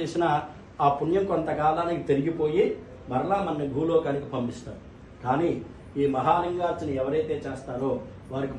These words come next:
మరుజన్మ అనేది ఉండదు, మోక్షం లభిస్తుందని చెప్పి చెప్పారు. ఈ శివలింగాలన్నీ కూడా పుట్టమట్టితో చేయబడ్డాయి. నాగుతో చేయొచ్చు, తర్వాత స్ఫటికాలు పెట్టి చేయొచ్చు,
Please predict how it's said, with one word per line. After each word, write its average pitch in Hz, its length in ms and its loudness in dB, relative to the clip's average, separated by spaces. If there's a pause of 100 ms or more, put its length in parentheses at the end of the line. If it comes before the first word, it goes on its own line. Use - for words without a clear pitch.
మరుజన్మ 139 540 0
అనేది 131 320 -4
ఉండదు, 127 260 0 (540)
మోక్షం 147 380 -2
లభిస్తుందని 120 500 -6
చెప్పి - 240 -12
చెప్పారు. 107 320 -8 (480)
ఈ - 100 -2
శివలింగాలన్నీ 185 720 6
కూడా 180 200 8
పుట్టమట్టితో 175 640 -2 (120)
చేయబడ్డాయి. 127 460 2 (1080)
నాగుతో 160 340 2 (100)
చేయొచ్చు, 139 400 0 (440)
తర్వాత 135 340 0
స్ఫటికాలు 143 500 0
పెట్టి - 220 -2 (120)
చేయొచ్చు, 123 340 -4